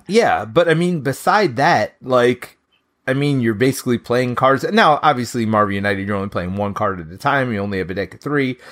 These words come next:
So there are some differences, but for this, I, I, I feel like that's what Marvel United was going for, was this tactical puzzle,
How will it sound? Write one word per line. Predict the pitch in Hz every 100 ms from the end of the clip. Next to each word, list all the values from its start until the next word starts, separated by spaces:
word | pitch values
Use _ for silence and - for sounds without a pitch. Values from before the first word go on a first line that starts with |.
| -
So | -
there | 160 151
are | 135
some | - 127
differences, | 139 160 175 - 175 147
but | - 151 - _ _ _ _ _ -
for | 175
this, | 139 - -
I, | 147 - - - _ _ -
I, | 127 -
I |
feel | - 226 240
like | 208
that's | - 156
what | 165
Marvel | 127 131 135
United | 127 120 120
was | 113 98
going | 92 101 117 127
for, | 147 151
was | 143 113
this | 104 -
tactical | 107 107 135 - 104
puzzle, | 104 104 131